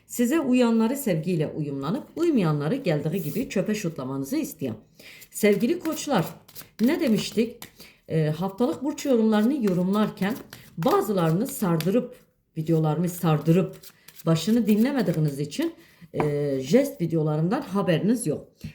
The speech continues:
Şimdi haftalık burç yorumunu yorumlarken bakıyorum ki hangi video o hafta çok izlenmişse hemen arkasına jest videosu getireyim. Ve geçen hafta, evveli hafta, ondan önceki hafta sürekli, sürekli, sürekli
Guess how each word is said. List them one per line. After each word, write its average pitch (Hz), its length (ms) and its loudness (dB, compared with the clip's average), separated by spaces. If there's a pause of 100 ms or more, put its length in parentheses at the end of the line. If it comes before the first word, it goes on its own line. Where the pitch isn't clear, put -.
Şimdi 240 500 0 (320)
haftalık 294 480 -2
burç 330 200 -2
yorumunu 254 300 2
yorumlarken 180 760 0 (260)
bakıyorum 240 560 0
ki - 240 -8 (300)
hangi 285 420 2
video 151 240 0
o 294 220 0
hafta 165 320 -4
çok 277 240 -4
izlenmişse 151 680 -4 (300)
hemen 311 380 0 (260)
arkasına 254 580 0
jest 233 340 4
videosu 147 360 -4
getireyim. 160 420 -4 (580)
Ve 247 140 6
geçen 302 340 -2
hafta, 302 460 -4 (200)
evveli 247 320 2
hafta, 277 360 -4
ondan 233 340 0
önceki 240 420 -2
hafta 170 540 -8 (300)
sürekli, 294 640 0
sürekli, 208 480 -2
sürekli - 560 0